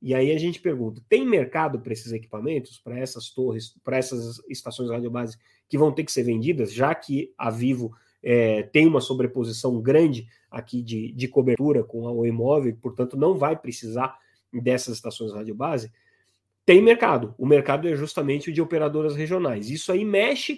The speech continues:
com todo o jogo de mercado de fornecedores que a gente tem no Brasil. A venda da Oi Móvel já foi um, um, uma notícia muito ruim pra Nokia, porque a Nokia tinha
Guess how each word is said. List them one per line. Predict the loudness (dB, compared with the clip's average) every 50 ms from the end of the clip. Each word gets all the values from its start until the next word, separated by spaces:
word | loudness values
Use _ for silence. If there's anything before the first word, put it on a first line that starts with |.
| -8
com | _ -2 -2 0 -2
todo | -2 _ 0 2 4 4 2 2 2 2
o | 2
jogo | 2 2 2 4 4 4 2 0 -2
de | -2 0
mercado | -2 -2 -2 -2 -2 -4 -4 -2 -4
de | -6 -8
fornecedores | -8 -6 -4 -4 -4 -4 -2 -4 -4 -2 0 0 0 -2 -2
que | -4 -6
a | -4
gente | -4 -4 -6 -4
tem | -4 -2
no | -2 -2
Brasil. | 0 0 0 0 -2 -2 -4 -8 _ _ _ _ _ _ _ _ _ _ _
A | 2 2 4 4 2 0 -4 -8 _ -12
venda | 2 4 6 6 6 6 4
da | 2 2
Oi | 2 2 2
Móvel | 2 2 4 4 4 2 2 0 0
já | -2 -2 -4
foi | -4 -2 0 2 4 4 2 0 -2 -8 -10
um, | -8 -6
um, | -4 -4 -4 -4 -4 -6 -6 -8 -8 -10 -10 -8 -6 -6 -4 -4 -4 -4 -4 -6 -8
uma | -10 -8 -6 -4 -4 -4 -4 -2
notícia | -2 -2 -2 -2 -4 -8 -8 -6 -4 -6
muito | -4 -2 0 2 2 2 2 2 0 0
ruim | 4 4 4 4 4 2 -2 -6
pra | -4 -4 0
Nokia, | 0 0 0 0 -4 -8 -18 -20 _ _
porque | _ -14 -8 -6 -4
a | -2
Nokia | 0 -2 -2 -2 -2 -4
tinha | -6 -4 -2 0 0 0 0